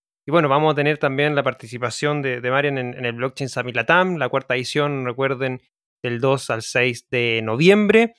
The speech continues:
específicamente el día de DeFi o finanzas descentralizadas, que será el viernes seis de noviembre. Vamos a tener todo el día más de cuatro horas de contenido con respecto a finanzas descentralizadas a nivel global y también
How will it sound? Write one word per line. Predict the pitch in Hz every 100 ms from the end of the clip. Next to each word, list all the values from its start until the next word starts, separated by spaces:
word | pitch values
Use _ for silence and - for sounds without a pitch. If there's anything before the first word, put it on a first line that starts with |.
| _ _ _
específicamente | - 160 220 214 214 208 196
el | 185
día | 160 180
de | 151
DeFi | 170 247 139 123
o |
finanzas | 131 131 135 131
descentralizadas, | 127 123 120 120 - 170 156
que | 127
será | - 123
el | 120
viernes | 131 127 -
seis | 156 170 - _
de | 151 165
noviembre. | 143 131 120 120 170 202 _ _ _ -
Vamos | 131
a | 123
tener | 131 -
todo | 175 185
el | 175
día | 170 180 185 185
más | 160 151
de | 147
cuatro | 156 151 147
horas | 156 147
de | 143
contenido | 131 123 127 156 254 160 117 104 _
con | 127 117
respecto | 117 117 - 113
a | 107
finanzas | 117 117 - 117
descentralizadas | - 113 113 113 135 135 135 123
a |
nivel | 120 117 120
global | 120 123 143 151
y | 139
también | 123 123 156 185